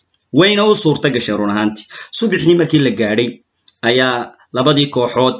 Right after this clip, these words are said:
kooxdii Cali bin Abi Talib radiyallahu anhu uu hogaaminayay iyo kooxdii kale ee Caaisha ay hogaaminaysay, ayaa waxay ku kulmeen meesha, een, markii dambe noqotay qasriga Cabdillahi ibn Ziyad.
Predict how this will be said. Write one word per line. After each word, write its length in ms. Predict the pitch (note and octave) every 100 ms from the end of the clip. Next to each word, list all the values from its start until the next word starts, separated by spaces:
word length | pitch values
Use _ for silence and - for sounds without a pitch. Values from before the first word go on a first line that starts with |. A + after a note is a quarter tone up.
| -
kooxdii 320 | - C#3 C#3
Cali 200 | A2+ B2
bin 100 | A2
Abi 180 | A2 A2
Talib 240 | G#2+ A2 G#2+
radiyallahu 500 | A2 G#2+ A2 A#2 A2
anhu 240 | G#2+ A2 A2
uu 140 | G#2+
hogaaminayay 840 | G#2+ G2+ G#2+ C3+ C3 B2 C#3 D3 C#3+ - - -
iyo 200 | D3+ D#3+ D#3+
kooxdii 460 | F3 E3+ C3 D#3+
kale 220 | D#3 C3+ C3+
ee 140 | B2+
Caaisha 460 | A#2+ A#2 C3+ D#3 C#3+
ay 100 | B2+
hogaaminaysay, 880 | B2 B2 A#2+ A#2+ C#3+ A#2+ A#2+ - C3+ C3 - -
ayaa 180 | D3+ F3
waxay 220 | - C#3+
ku 120 | D#3+
kulmeen 560 | D3+ B2+ B2 B2 C3+ C3+ C3+ -
meesha, 500 | C3 D3 C#3+ C#3 B2 B2 -
een, 600 | B2 A2+ A2 G#2 G#2 A2
markii 240 | C#3+ D3 C#3
dambe 200 | A#2+ B2
noqotay 400 | A2+ A#2 A2+ A#2+
qasriga 360 | C3 - A2+ A2+
Cabdillahi 300 | G#2 A#2+ B2
ibn 120 | G#2 G2+
Ziyad. 380 | G#2 G#2 G2